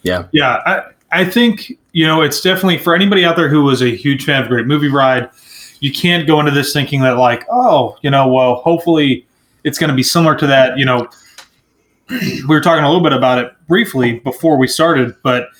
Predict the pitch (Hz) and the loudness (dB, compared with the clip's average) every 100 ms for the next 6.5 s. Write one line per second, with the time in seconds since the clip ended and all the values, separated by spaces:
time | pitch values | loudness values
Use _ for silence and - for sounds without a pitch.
0 | _ _ 143 131 127 123 - _ _ _ | _ _ -2 0 0 -2 -8 _ _ _
1 | _ _ _ _ 170 139 151 190 185 190 | _ _ _ _ -6 -2 2 4 4 4
2 | 156 143 139 123 - - 147 - - 156 | 4 2 2 -2 -10 -6 -4 -4 -4 -2
3 | 165 160 160 143 - 220 262 165 - 151 | -2 0 0 0 -2 0 0 0 0 0
4 | 143 143 156 165 139 135 131 127 123 - | 2 2 2 0 2 2 4 2 -4 -12
5 | - 151 233 135 113 127 123 - 240 214 | -6 -2 0 -2 -4 -6 -8 -2 0 2
6 | 135 - 139 123 120 | 0 -2 -2 -2 -4